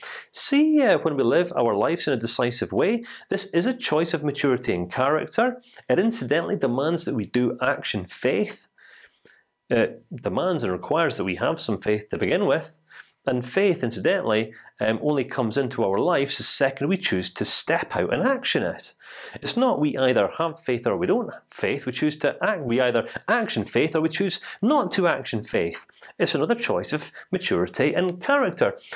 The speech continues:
So if we choose to action faith, then of course we're gonna be naturally more inclined just to take decisions, to make decisions,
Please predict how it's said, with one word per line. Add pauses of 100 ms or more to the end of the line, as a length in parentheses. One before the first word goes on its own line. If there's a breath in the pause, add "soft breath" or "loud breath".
So
if
we
choose
to
action
faith, (360 loud breath)
then
of
course
we're
gonna
be
naturally
more
inclined
just
to (260 loud breath)
take
decisions, (220 loud breath)
to
make
decisions,